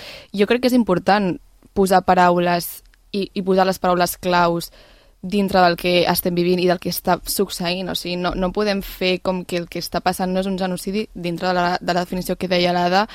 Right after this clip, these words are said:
perquè seria, seria totalment blanquejar, eh, el conflicte que estem vivint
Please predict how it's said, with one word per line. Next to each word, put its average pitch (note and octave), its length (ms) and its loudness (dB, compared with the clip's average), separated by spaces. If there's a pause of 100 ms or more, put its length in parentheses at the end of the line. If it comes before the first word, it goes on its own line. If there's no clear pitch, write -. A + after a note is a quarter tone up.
(500)
perquè A3+ 300 2
seria, G3 640 2
seria F3+ 500 0 (120)
totalment F#3+ 420 -2
blanquejar, F#3 680 2 (400)
eh, F#3 360 2 (100)
el F3 140 0
conflicte F3+ 400 -6
que G#3 60 -2
estem F#3+ 240 -4
vivint F3 400 0